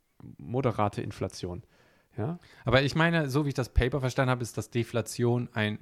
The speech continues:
Speaker 2: absichtlich engineertes
Speaker 1: Genau, genau.
Speaker 2: Feature quasi ist. Also es ist eine bewusste Entscheidung,
Speaker 1: Ja.
Speaker 2: eine deflationäres, also so ein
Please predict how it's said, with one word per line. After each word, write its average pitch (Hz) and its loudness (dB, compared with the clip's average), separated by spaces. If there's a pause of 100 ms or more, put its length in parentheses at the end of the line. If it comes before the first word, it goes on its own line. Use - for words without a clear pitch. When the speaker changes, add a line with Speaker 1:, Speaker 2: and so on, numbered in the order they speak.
Speaker 2:
absichtlich 120 -4
engineertes 107 -2
Speaker 1:
Genau, 151 0
genau. 117 0
Speaker 2:
Feature 127 0
quasi 104 2
ist. 110 0
Also 113 0
es 104 0
ist - -6
eine 113 2
bewusste 113 2
Entscheidung, 113 4
Speaker 1:
Ja. 113 -2
Speaker 2:
eine 104 0
deflationäres, 110 0
also 107 0
so 113 2
ein 107 2